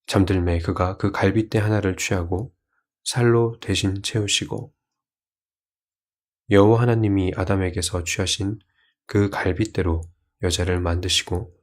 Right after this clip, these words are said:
그를 아담에게로 이끌어오시니 아담이 이르되 "이는 내 뼈 중에 뼈요 살 중에 살이라.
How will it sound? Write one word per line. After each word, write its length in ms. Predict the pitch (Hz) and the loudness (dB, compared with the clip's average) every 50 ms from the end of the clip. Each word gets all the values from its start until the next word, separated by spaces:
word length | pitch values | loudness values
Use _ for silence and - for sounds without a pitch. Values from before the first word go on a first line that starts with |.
| _ _ _ _ _ _ _ _ _ _ _ _ | _ _ _ _ _ _ _ _ _ _ _ _
그를 360 | - - 95 92 92 92 - - - | -4 -2 2 4 4 4 2 2 0
아담에게로 640 | 98 101 104 101 98 92 - 98 92 92 92 98 | 0 2 2 0 0 0 -2 -2 0 0 0 0
이끌어오시니 760 | 92 85 85 - - 101 90 85 - - - 82 82 82 82 - _ _ _ _ _ _ _ _ _ _ _ _ _ _ _ _ _ _ _ _ _ _ _ _ _ _ _ _ _ _ _ _ _ _ _ | -2 -4 -4 -4 -4 -2 -2 -2 -2 -4 -4 -6 -6 -8 -10 -16 _ _ _ _ _ _ _ _ _ _ _ _ _ _ _ _ _ _ _ _ _ _ _ _ _ _ _ _ _ _ _ _ _ _ _
아담이 320 | - 98 90 92 90 90 90 | 0 2 4 4 4 4 2
이르되 480 | 90 87 82 87 90 87 85 85 82 - _ _ _ _ _ _ _ _ | 2 0 0 0 0 0 0 -2 -6 -12 _ _ _ _ _ _ _ _
"이는 340 | - 110 104 104 107 107 104 | 2 4 6 6 6 6 6
내 180 | 101 101 101 - | 4 4 2 2
뼈 140 | - 123 | 2 2
중에 340 | 120 123 120 113 107 101 104 | 4 4 4 4 4 2 2
뼈요 480 | - 107 101 92 90 92 92 90 - _ _ _ _ | 0 0 0 0 -2 -4 -8 -10 -16 _ _ _ _
살 220 | - - - 113 101 | -8 -2 0 0 2
중에 240 | - 110 98 95 92 | 2 0 -2 -2 -2
살이라. 420 | - - 98 90 85 90 82 | -4 -4 -6 -6 -8 -8 -10